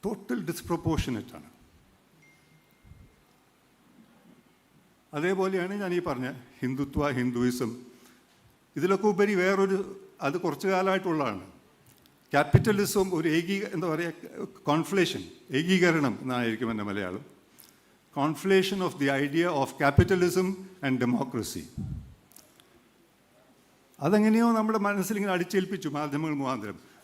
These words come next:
അതിൻ്റെ ചർച്ചയൊക്കെ, അതിൻ്റെ ഒരു അസംപ്ഷൻ അതാണ്. അതായത്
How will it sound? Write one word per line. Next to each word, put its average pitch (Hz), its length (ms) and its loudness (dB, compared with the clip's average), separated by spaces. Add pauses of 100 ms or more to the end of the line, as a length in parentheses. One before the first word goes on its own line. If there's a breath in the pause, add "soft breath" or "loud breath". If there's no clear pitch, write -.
(160 loud breath)
അതിൻ്റെ 139 180 -4
ചർച്ചയൊക്കെ, 139 520 -6
അതിൻ്റെ 151 260 -6
ഒരു 160 100 -4
അസംപ്ഷൻ 196 500 0
അതാണ്. 90 340 -6 (1080 soft breath)
അതായത് 139 500 -2